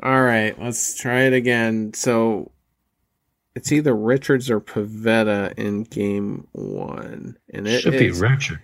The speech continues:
Speaker 1: it is Garrett Richards, and he's
Speaker 2: Yeah.
Speaker 1: pitching against Danny Duffy. Um,
Speaker 2: Ah, okay.
Speaker 1: Duffy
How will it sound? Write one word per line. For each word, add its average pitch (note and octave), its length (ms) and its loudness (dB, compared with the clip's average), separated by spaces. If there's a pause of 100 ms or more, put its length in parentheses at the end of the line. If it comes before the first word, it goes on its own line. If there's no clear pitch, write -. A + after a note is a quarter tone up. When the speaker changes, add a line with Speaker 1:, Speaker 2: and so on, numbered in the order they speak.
(140)
Speaker 1:
it C3+ 220 4
is E3+ 220 4
Garrett A#2+ 280 2
Richards, G#2+ 400 -4
and C3+ 200 0
he's F#3+ 240 0
Speaker 2:
Yeah. C4+ 180 4
Speaker 1:
pitching G#3 240 0
against D#3 420 -2
Danny D#3 460 -4 (140)
Duffy. C3 580 -4 (680)
Um, B2 500 2
Speaker 2:
Ah, A2 420 -2 (180)
okay. - 260 -6 (240)
Speaker 1:
Duffy E3+ 720 2